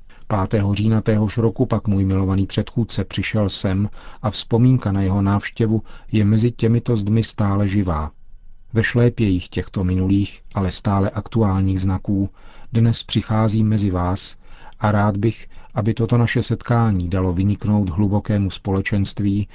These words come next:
které existuje mezi Petrem a Brunem, mezi pastorační službou jednotě církve a kontemplativním povolání v církvi. Církevní společenství totiž potřebuje vnitřní sílu,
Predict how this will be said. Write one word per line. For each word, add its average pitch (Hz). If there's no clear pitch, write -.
které 113
existuje 113
mezi 98
Petrem 107
a 101
Brunem, 95
mezi 101
pastorační 101
službou 98
jednotě 92
církve 95
a 113
kontemplativním 113
povolání 92
v -
církvi. 92
Církevní 123
společenství 135
totiž 127
potřebuje 117
vnitřní 110
sílu, 101